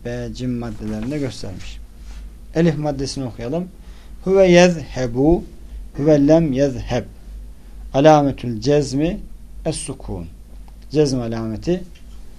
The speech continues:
harfin son, kelimenin son harfinin sukunudur. Cezimlenmesidir. Yani sakinleştirilme, sakin dö-, harfe dönüştürülmesidir.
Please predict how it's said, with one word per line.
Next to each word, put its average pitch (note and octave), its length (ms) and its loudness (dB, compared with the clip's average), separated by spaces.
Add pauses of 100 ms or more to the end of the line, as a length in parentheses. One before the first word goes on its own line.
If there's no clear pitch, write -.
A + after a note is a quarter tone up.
(340)
harfin C#3 360 -2
son, D3 320 -4 (600)
kelimenin C3+ 400 0
son C3+ 200 -6
harfinin B2+ 360 -6
sukunudur. G2+ 640 -8 (120)
Cezimlenmesidir. A2+ 880 -4
Yani F2 200 -8
sakinleştirilme, G#2+ 880 -4
sakin B2+ 500 -4 (100)
dö-, A#2+ 100 -10
harfe G#2+ 400 -8
dönüştürülmesidir. - 800 -8